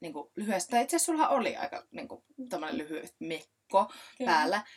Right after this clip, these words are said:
Speaker 1: niin olisitko sä uskaltanut lähteä semmosilla niinku kolmen kuukauden, ö, säärikarvoilla sinne?
Speaker 2: No joo,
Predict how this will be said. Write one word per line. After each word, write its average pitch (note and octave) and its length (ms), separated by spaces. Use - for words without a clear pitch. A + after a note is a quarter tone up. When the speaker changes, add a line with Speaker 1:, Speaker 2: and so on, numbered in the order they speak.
Speaker 1:
niin B3 80
olisitko B3+ 200
sä F#3 60
uskaltanut D#3 500
lähteä - 300
semmosilla D#3 480
niinku D#3+ 460
kolmen D3+ 280
kuukauden, C#3 560
ö, - 320
säärikarvoilla - 640
sinne? - 240
Speaker 2:
No D#4+ 120
joo, B3+ 300